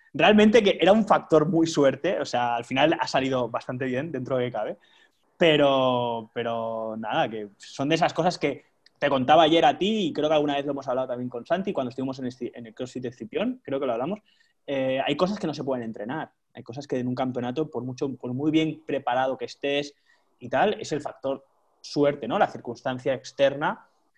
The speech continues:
que te puede favorecer o desfavorecer en el, la ejecución del WOD, que es como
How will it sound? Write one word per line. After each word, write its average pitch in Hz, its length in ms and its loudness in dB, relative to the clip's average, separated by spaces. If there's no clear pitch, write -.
que 123 160 -6
te 123 160 -8
puede 156 360 -2
favorecer 135 680 0
o 127 140 -4
desfavorecer 185 760 -2
en 135 100 -8
el, 120 220 -6
la 123 100 -2
ejecución 117 460 -6
del 110 100 -4
WOD, 139 220 2
que 113 100 -10
es 107 80 -12
como 113 460 -10